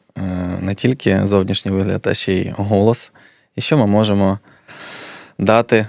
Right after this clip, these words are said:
в емоційному плані. І так, я поки що коментарів, доповнень, зауважень не бачу.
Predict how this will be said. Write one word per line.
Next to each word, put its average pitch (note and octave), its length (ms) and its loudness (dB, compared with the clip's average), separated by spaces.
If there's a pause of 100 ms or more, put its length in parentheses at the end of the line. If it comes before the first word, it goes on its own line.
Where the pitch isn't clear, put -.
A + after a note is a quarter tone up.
в G#2+ 240 -2
емоційному G2+ 640 0 (320)
плані. G2+ 360 -2 (3000)
І C3 80 4
так, - 320 0 (1600)
я B2+ 200 4
поки A#2+ 220 -2
що G#2+ 160 -4
коментарів, G#2 680 -2 (720)
доповнень, G#2 580 0
зауважень G2+ 520 0
не A2+ 220 -2
бачу. B2 440 2